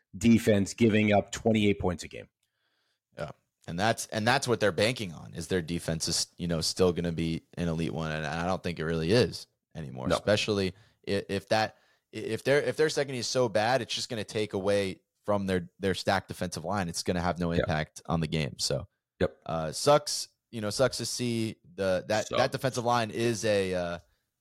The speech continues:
Speaker 2: you know, is, is definitely stacked,
Speaker 1: Yeah,
Speaker 2: but
Speaker 1: it's still stacked, but
Speaker 2: We'll
Speaker 1: at
Speaker 2: see.
Speaker 1: the end of the day, you, you, you know, there, there's five guys blocking four. You know, I
Speaker 2: Right.
Speaker 1: mean, I,
Speaker 2: I
Speaker 1: I'll, I'll take those odds.
Speaker 2: My predictions, I believe two guys will be moved by the end of the year, and that's Chase Young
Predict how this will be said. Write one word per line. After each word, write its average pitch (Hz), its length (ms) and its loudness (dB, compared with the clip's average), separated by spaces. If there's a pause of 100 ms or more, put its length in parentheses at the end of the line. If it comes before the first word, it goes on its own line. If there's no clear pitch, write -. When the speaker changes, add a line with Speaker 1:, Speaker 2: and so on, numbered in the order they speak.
(100)
Speaker 2:
you 87 80 -14
know, 85 80 -10
is, 104 220 -8
is 110 180 -6
definitely 113 400 -2
stacked, 110 480 -2
Speaker 1:
Yeah, 392 200 4
Speaker 2:
but 202 100 4
Speaker 1:
it's - 160 2
still - 240 2
stacked, 113 600 0
but 98 300 0
Speaker 2:
We'll 175 160 4
Speaker 1:
at 131 80 6
Speaker 2:
see. 147 80 6
Speaker 1:
the 165 40 10
end 156 120 6
of 139 80 8
the 120 80 8
day, 139 280 10
you, 120 480 4
you, 120 240 6 (600)
you 120 100 4
know, 123 120 8
there, 120 160 8
there's 120 280 4
five 139 280 6
guys 139 200 6
blocking 131 380 6
four. 127 500 2
You 101 120 0
know, 95 100 6
I 98 80 6
Speaker 2:
Right. 101 80 6
Speaker 1:
mean, 104 340 4
I, 98 140 2
Speaker 2:
I - 140 -4
Speaker 1:
I'll, 104 300 6
I'll 104 100 6
take 113 180 2
those 87 160 4
odds. 82 260 2
Speaker 2:
My 160 160 2
predictions, 165 680 -4 (140)
I 123 160 4
believe 131 340 -4
two 131 160 -10
guys 113 260 2
will 110 80 -10
be 110 80 -6
moved 104 260 -2
by 98 120 4
the 95 140 0
end 92 100 -2
of 90 60 -4
the 87 80 -4
year, 85 140 -2
and 80 80 -8
that's 80 200 -8
Chase - 340 -2
Young 80 360 -2